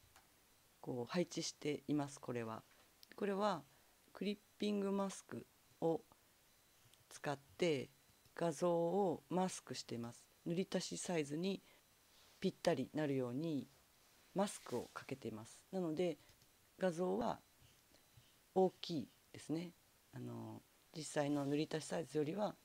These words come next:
<clears throat> 大きい画像です。で、これ、この画像をマスクを使わずに、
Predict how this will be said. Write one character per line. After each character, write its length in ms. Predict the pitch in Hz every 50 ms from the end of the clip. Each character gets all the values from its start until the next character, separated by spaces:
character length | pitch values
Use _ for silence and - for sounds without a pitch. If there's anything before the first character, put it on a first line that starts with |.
| - - - - - - - - - - -
<clears throat> 1200 | - 269 240 180 139 - - - - - - - - - - - - - - - - - - -
大 160 | 175 185 170 - -
き 220 | - - 156 131
い 80 | - -
画 140 | - 139 135
像 180 | 98 120 117 107
で 140 | 120 117
す。 200 | 113 - - - - - - - - - - - - - - -
で、 80 | 180
こ 180 | - - - 202
れ、 160 | 202 208 214 214 -
こ 120 | - - 190
の 260 | 196 208 202 - - - - - - - - - - - - - _ - _ -
画 180 | - 180 185
像 180 | - - 190 196
を 400 | 196 196 196 214 226 214 - - -
マ 180 | 185 208 240
ス 120 | 240 - - -
ク 140 | - 139
を 60 | 127 113
使 260 | - - - 170 165
わ 140 | 175 175 156
ず 120 | 156 165
に、 360 | 180 202 220 214 185 151 143